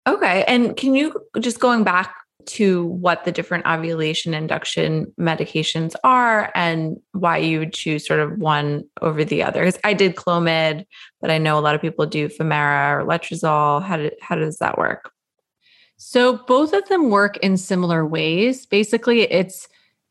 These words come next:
Speaker 2: hijacking your biology,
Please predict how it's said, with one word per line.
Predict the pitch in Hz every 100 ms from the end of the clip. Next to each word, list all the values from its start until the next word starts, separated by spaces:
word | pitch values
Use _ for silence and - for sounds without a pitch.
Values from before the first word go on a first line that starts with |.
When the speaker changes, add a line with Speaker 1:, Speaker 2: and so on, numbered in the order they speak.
| _
Speaker 2:
hijacking | - 214 220 214 196 190 196 190 190 190
your | 175 175 170 165 165 165 - _ _ _
biology, | 185 185 185 175 156 170 - - -